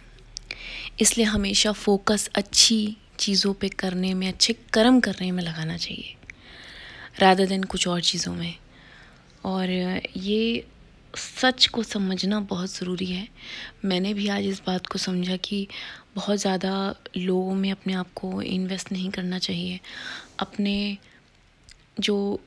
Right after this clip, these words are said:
अ, अच्छी चीज़ें जो आपको दिख रही हैं, आपको लगता है कि आपको करनी चाहिए, उन चीज़ों में ज़्यादा रुचि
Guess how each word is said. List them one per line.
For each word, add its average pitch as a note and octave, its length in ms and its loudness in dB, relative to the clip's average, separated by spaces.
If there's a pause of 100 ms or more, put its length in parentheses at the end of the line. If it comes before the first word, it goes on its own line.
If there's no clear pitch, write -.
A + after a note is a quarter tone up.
अ, F#3+ 380 0 (540)
अच्छी C4 300 4
चीज़ें G#3+ 460 0
जो G#3 140 0
आपको G3 260 -4
दिख G3 240 -2
रही G#3 180 2
हैं, F#3+ 60 2
आपको F#3 280 -4
लगता G3 300 -4
है F#3+ 140 -2
कि F#3+ 140 -4
आपको - 340 -6
करनी F#3+ 340 -4
चाहिए, E3 400 -6 (460)
उन G3 100 2
चीज़ों F#3+ 280 0
में G3 120 -2
ज़्यादा F3+ 600 -4
रुचि F3+ 500 -2